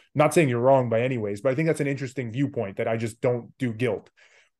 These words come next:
'Cause some people would say, "Well, there's some benefit to guilt. It allows you to realize some things, maybe some of that humility allows you to do some of that." Um,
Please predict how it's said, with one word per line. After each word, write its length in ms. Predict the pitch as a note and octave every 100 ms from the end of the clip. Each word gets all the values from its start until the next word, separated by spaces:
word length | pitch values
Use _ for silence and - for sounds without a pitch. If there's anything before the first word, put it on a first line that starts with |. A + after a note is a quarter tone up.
| _ _
'Cause 160 | D3
some 140 | - F3+
people 220 | E3 D3
would 100 | C#3
say, 160 | D3 C#3+
"Well, 160 | F#3
there's 160 | F#3+ F#3
some 120 | G3+
benefit 340 | A#3 G3+ A#2+
to 80 | -
guilt. 260 | G#2+ F#2 -
It 60 |
allows 320 | A2 C#3 C#3+ C3
you 60 |
to 60 | B2+
realize 520 | C#3 E3+ D#3+ D3 C#3+
some 140 | D3 B2+
things, 240 | C#3+ C3
maybe 200 | B2+ B2
some 140 | A#2
of 60 | B2+
that 100 | A#2+
humility 320 | B2 C#3+ C#3
allows 220 | C3 C3+
you 100 | B2+
to 60 | A#2
do 100 | C3+
some 220 | B2 A#2+
of 80 | A2
that." 280 | A2 G#2 - _ _ _ -
Um, 420 | A#2+ A#2 A2 G#2+